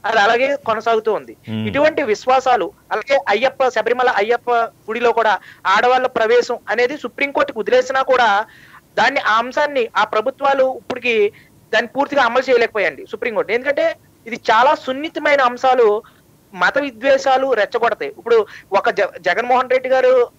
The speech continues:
Speaker 1: ప్రతిసారి డిక్లరేషన్ మీద సంతకం పెట్టలేదు అనేది ఒక వాదన అయితే, ఇతర రాష్ట్రాల నుంచి వచ్చినటువంటి ప్రముఖమైనటువంటి గవర్నర్లు, ముఖ్యమంత్రులు కూడా దాని మీద సంతకం పెట్టడం అనేది అనాదిగా వచ్చేటటువంటి ఒక ఆచారం. మన భారత రాజ్యాంగాన్ని కూడా మనం గౌరవించాలి. కాబట్టి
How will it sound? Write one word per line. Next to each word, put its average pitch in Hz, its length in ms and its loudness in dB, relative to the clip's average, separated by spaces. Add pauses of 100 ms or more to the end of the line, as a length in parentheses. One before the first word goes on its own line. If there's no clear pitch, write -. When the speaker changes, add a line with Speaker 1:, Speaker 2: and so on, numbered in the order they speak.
(120)
Speaker 1:
ప్రతిసారి 254 400 -2
డిక్లరేషన్ 240 520 0
మీద 254 80 -4
సంతకం 226 300 -4
పెట్టలేదు 240 380 0
అనేది 247 240 -4
ఒక 233 180 -2
వాదన 226 260 0
అయితే, 208 420 -4 (320)
ఇతర 247 180 0 (140)
రాష్ట్రాల 277 360 2
నుంచి 269 180 -6
వచ్చినటువంటి 254 520 0
ప్రముఖమైనటువంటి 247 840 -4
గవర్నర్లు, 240 580 0
ముఖ్యమంత్రులు 233 640 -2
కూడా 240 240 2 (640)
దాని 214 220 2
మీద 277 200 -2
సంతకం 240 260 -2
పెట్టడం 247 280 -2
అనేది 254 240 -2 (260)
అనాదిగా 277 440 2
వచ్చేటటువంటి 262 720 -2 (400)
ఒక 208 120 -2
ఆచారం. 247 500 2 (380)
మన 208 100 -2
భారత 202 320 0
రాజ్యాంగాన్ని 240 640 0
కూడా 247 140 0
మనం 226 240 -6
గౌరవించాలి. 220 440 0
కాబట్టి 220 340 -4